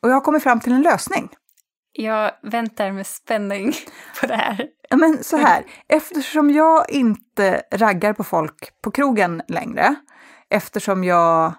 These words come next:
Speaker 1: för det första aldrig skulle göra så, eftersom jag är ju en blyg och timid människa. Men för det andra så är jag lyckligt gift och, eh, dessutom bekantar jag mig inte med nya människor överhuvudtaget just nu, P G A corona.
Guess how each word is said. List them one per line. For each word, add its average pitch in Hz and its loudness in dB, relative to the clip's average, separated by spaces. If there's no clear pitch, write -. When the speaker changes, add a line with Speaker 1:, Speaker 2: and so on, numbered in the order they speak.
Speaker 1:
för 208 -2
det 190 -2
första - -2
aldrig 170 0
skulle 160 -6
göra 156 -2
så, - -8
eftersom 156 -6
jag 156 -2
är - -4
ju - -6
en 170 -6
blyg 190 -4
och 160 -4
timid 214 0
människa. - -8
Men 196 -4
för - -2
det 214 2
andra 247 2
så 208 -2
är 190 2
jag 170 2
lyckligt 214 -4
gift - -10
och, - -6
eh, 185 0
dessutom 180 -4
bekantar 180 -2
jag 165 0
mig 170 -4
inte 160 -10
med 170 -6
nya 170 -4
människor - -8
överhuvudtaget 175 -2
just - -12
nu, - -10
P 170 -8
G 160 -6
A 170 -4
corona. 190 -2